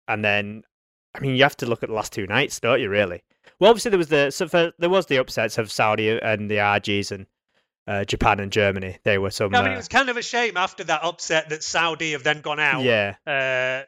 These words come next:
Speaker 2: you know, I talked about this being an Arab World Cup. There's four Arab teams,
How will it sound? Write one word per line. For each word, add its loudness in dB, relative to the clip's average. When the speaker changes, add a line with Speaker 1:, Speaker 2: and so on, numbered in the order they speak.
Speaker 2:
you -4
know, 0
I -4
talked -4
about -2
this -8
being -4
an -4
Arab -2
World -4
Cup. -2
There's -8
four -2
Arab -2
teams, -4